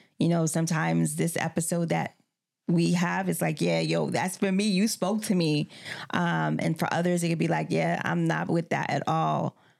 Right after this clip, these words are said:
Um, but this episode specifically is, I guess, from, it's, it's, it's me expressing my thirst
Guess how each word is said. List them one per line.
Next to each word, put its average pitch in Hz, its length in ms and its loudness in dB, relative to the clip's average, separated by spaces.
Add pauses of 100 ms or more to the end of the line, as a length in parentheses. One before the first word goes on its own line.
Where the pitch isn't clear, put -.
(140)
Um, 156 560 2 (120)
but 165 180 0
this 214 260 0
episode 180 460 0
specifically 175 760 0
is, 165 400 2 (460)
I 185 80 0
guess, 190 220 0
from, 180 300 2 (180)
it's, 180 320 -4
it's, - 420 -4
it's 190 180 -4
me 233 300 2
expressing 170 920 0 (640)
my 185 360 2
thirst 180 760 -2